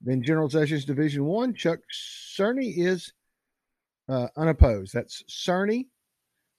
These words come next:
like the, uh, Old English knight and a knee. Sir Knee. I've heard that joke more than once by Judge Cerny. Uh, Division Sessions Judge Division Two, you have a choice between Judd Davis and Sharon Frankenberg.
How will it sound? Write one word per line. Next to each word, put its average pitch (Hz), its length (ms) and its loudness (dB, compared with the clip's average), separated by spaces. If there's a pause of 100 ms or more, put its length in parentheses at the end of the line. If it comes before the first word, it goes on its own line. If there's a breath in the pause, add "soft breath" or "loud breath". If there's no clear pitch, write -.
like 131 320 -4
the, 120 220 0 (180)
uh, 110 260 -6 (340)
Old 156 240 0
English 160 380 0
knight 160 480 -4 (240)
and 151 160 -2
a 151 40 -2
knee. 113 440 -4 (160)
Sir 151 540 -4 (140)
Knee. 113 460 -4 (320)
I've 104 80 -10
heard 120 140 -2
that 110 140 -6
joke 117 260 -2 (200)
more 139 280 0
than 151 160 0
once 107 360 -6 (120)
by 92 180 -8
Judge 90 320 -10 (100)
Cerny. 85 300 -10 (680 loud breath)
Uh, 165 260 12
Division 190 600 8
Sessions 180 760 0
Judge 165 440 4
Division 151 520 2
Two, 240 260 0
you 190 140 0
have 151 80 2
a 139 60 -6
choice 185 260 0
between 156 340 0
Judd 170 340 2
Davis 190 360 2
and 170 160 -4
Sharon 175 400 -2
Frankenberg. 123 760 -4